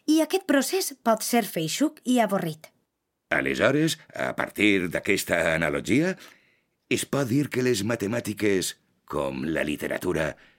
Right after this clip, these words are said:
Speaker 2: són creatives?
Speaker 1: En aquest aspecte tenen molt mala fama, però efectivament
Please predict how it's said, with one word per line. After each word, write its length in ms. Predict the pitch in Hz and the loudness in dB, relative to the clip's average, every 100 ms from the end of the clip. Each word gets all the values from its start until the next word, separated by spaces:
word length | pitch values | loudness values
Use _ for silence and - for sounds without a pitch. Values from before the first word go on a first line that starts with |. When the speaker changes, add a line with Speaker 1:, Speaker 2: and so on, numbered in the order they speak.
| _ | _
Speaker 2:
són 360 | - 76 80 71 | -8 -4 -2 -2
creatives? 680 | 78 65 - 64 127 160 - _ _ _ - | -2 -4 -6 -4 -2 -2 -6 _ _ _ -2
Speaker 1:
En 160 | 285 285 | 2 2
aquest 300 | 285 330 - | 2 0 2
aspecte 540 | 285 285 269 - 202 196 | 2 0 0 0 2 4
tenen 320 | 226 214 214 | 2 4 4
molt 280 | 208 214 214 | 4 2 4
mala 200 | 185 156 | 2 2
fama, 380 | 185 165 160 - - - - _ | 0 0 -2 -10 -20 -20 -20 _
però 160 | 269 254 | 4 4
efectivament 720 | 240 254 285 254 254 302 302 | 4 2 4 4 4 4 2